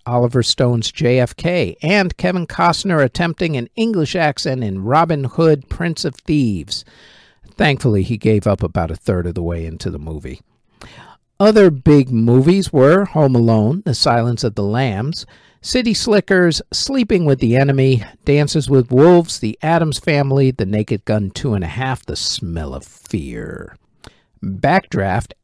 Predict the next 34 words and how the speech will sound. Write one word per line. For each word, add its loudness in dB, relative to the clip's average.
and 0
Teenage 0
Mutant 0
Ninja 0
Turtles 0
Two, 0
The -4
Secret -6
of 0
the 0
Ooze. 0
That 0
was -4
the 0
one -2
that -2
had 0
Vanilla -2
Ice -4
in -12
it. -16
Also, 4
Beauty 4
and 0
the -2
Beast, 0
Hot -2
Shots, -4
Cape 0
Fear, 4
Boys 4
in 4
the 4
Hood, 4